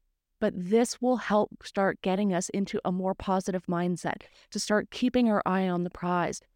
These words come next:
to start seeing those goals as achievable and attainable and available to us, because they are, once you do the mindset work, once you get rid of the old beliefs, the negative beliefs getting in your way, and give yourself those proper programs,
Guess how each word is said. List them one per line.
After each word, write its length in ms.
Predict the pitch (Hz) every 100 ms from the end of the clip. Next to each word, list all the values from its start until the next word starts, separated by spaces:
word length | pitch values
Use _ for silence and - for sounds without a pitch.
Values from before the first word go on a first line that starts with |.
| _
to 80 | 220
start 300 | - 214 -
seeing 340 | - 240 254
those 160 | 220 202
goals 380 | - 202 175 -
as 160 | 190
achievable 560 | 185 - 254 220 180 175
and 100 | 190
attainable 600 | 190 - 240 247 185 165
and 140 | 175 185
available 520 | 175 196 208 202 - -
to 380 | - 180 180 -
us, 320 | 190 185 - - - -
because 360 | - - 208 - 175
they 460 | 185 196 208 208 -
are, 340 | 196 196 170 160 - _ -
once 340 | 185 208 -
you 80 | 226
do 380 | 185 202 196 -
the 100 | 202
mindset 420 | 196 175 180 -
work, 180 | - 156 -
once 260 | 190 202
you 140 | 226 185
get 200 | 185 190
rid 200 | 208 220
of 80 | 220
the 120 | 202
old 220 | 196 185 185
beliefs, 320 | 175 165 -
the 120 | 185
negative 420 | 180 196 214 196
beliefs 260 | 190 190 -
getting 280 | 190 180 175
in 80 |
your 120 | 170 170
way, 340 | 185 190 160 - _ -
and 180 | 196 190
give 200 | 214 226
yourself 460 | 247 220 196 175 -
those 180 | 185 -
proper 440 | - 196 190 170
programs, 720 | - 247 302 202 175 160 165